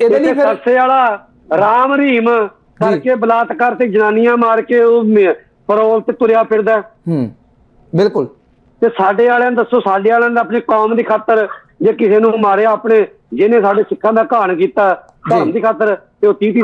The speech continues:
Speaker 2: ਸਾਲ ਤੋਂ ਜੇਲ੍ਹਾਂ 'ਚ ਬੈਠੇ ਨੇ। ਕਿਹੜੇ ਕਾਨੂੰਨ ਦੀ ਗੱਲ ਕਰਦੇ ਹੋ ਜਨਾਬ?
Speaker 1: ਫਿਰ, ਫਿਰ
Speaker 2: ਇੱਥੇ ਅਸੀਂ, ਮੈਂ ਬੈਠਾ ਇੱਥੇ,
Speaker 1: ਜੀ।
Speaker 2: ਮੇਰੇ ਤੇ ਨੌ ਪਰਚੇ ਚੱਲਦੇ ਨੇ, ਨੌ ਪਰਚੇ ਨੇ ਮੇਰੇ ਤੇ।
Speaker 1: ਤੇ ਫਿਰ ਇਹ ਮੰਨ ਲਿਆ
Speaker 2: ਨੌ
Speaker 1: ਜਾਏ ਕਿ
Speaker 2: ਪਰਚੇ ਨੇ।
Speaker 1: ਜਿਹੜੀ,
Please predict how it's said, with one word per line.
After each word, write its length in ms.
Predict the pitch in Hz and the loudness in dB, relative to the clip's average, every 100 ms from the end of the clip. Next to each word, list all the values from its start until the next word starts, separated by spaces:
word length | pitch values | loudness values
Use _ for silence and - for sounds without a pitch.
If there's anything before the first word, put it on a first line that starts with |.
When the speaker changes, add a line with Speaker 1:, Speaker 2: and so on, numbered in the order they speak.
| 208 | 0
Speaker 2:
ਸਾਲ 140 | 202 | 0
ਤੋਂ 80 | 202 | 0
ਜੇਲ੍ਹਾਂ 220 | 208 220 | 2 2
'ਚ 40 | |
ਬੈਠੇ 340 | 214 196 175 190 | 0 0 0 -2
ਨੇ। 80 | 196 | -2
ਕਿਹੜੇ 460 | - - 233 277 | -6 -2 0 0
ਕਾਨੂੰਨ 300 | - 233 226 | 0 0 2
ਦੀ 140 | 214 196 | 2 2
ਗੱਲ 140 | 185 | 2
ਕਰਦੇ 220 | 160 143 | 0 0
ਹੋ 40 | 151 | 0
ਜਨਾਬ? 260 | 151 170 | 2 2
Speaker 1:
ਫਿਰ, 160 | 220 220 | 2 0
ਫਿਰ 380 | 220 - - 262 | -4 -8 -2 0
Speaker 2:
ਇੱਥੇ 280 | 294 240 | 0 0
ਅਸੀਂ, 160 | 220 254 | -2 -2
ਮੈਂ 200 | 226 254 | 0 0
ਬੈਠਾ 280 | 254 226 220 | 0 -2 -2
ਇੱਥੇ, 320 | 214 202 185 - - | -2 0 -4 -4 -6
Speaker 1:
ਜੀ। 160 | 156 147 | -2 0
Speaker 2:
ਮੇਰੇ 280 | 185 233 | 0 0
ਤੇ 120 | 254 277 | 0 0
ਨੌ 200 | 240 247 | 0 0
ਪਰਚੇ 240 | 262 214 | -2 -2
ਚੱਲਦੇ 280 | 220 196 190 | 0 0 0
ਨੇ, 120 | 170 156 - - - | 0 -4 -12 -14 -4
ਨੌ 220 | 185 233 | 0 0
ਪਰਚੇ 300 | 226 233 233 | 0 -2 0
ਨੇ 80 | 214 | 2
ਮੇਰੇ 180 | 170 160 | 2 2
ਤੇ। 160 | 160 131 - - _ _ - - | 0 -4 -6 -20 _ _ -12 -4
Speaker 1:
ਤੇ 60 | |
ਫਿਰ 140 | 247 277 | 0 0
ਇਹ 80 | 285 | 2
ਮੰਨ 240 | 247 262 | 0 0
ਲਿਆ 120 | 302 | 0
Speaker 2:
ਨੌ 60 | 320 | 2
Speaker 1:
ਜਾਏ 140 | 311 | 0
ਕਿ 60 | 320 | 2
Speaker 2:
ਪਰਚੇ 260 | 320 277 | 0 0
ਨੇ। 80 | 285 | 0
Speaker 1:
ਜਿਹੜੀ, 160 | 311 | -2